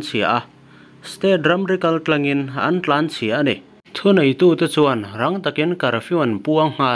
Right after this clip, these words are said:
la. Internet po ti to pa ni. Myanmar influx chuan mar chhaka dan bo chiat na a ti pung ti in India chuan U N H R C hril.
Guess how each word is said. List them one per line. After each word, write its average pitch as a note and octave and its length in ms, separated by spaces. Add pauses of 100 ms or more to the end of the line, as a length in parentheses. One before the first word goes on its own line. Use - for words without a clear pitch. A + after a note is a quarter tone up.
la. A#2+ 80 (720)
Internet C#3+ 480
po F#3 100 (140)
ti A#2 80 (140)
to G#2+ 100 (100)
pa D#3 100
ni. B2+ 140 (680)
Myanmar C#3+ 440
influx F3+ 340 (140)
chuan D3+ 280 (720)
mar C3+ 160 (100)
chhaka F#3 320
dan A#2+ 240
bo A#2 80 (160)
chiat E3+ 320
na D#3+ 80 (200)
a - 100
ti C#3 160
pung E3 260
ti A#2+ 100 (160)
in C3 100 (680)
India F3+ 300 (120)
chuan C#3 280 (380)
U - 20 (180)
N - 40
H E3+ 280 (240)
R - 20 (120)
C - 20 (260)
hril. G2+ 200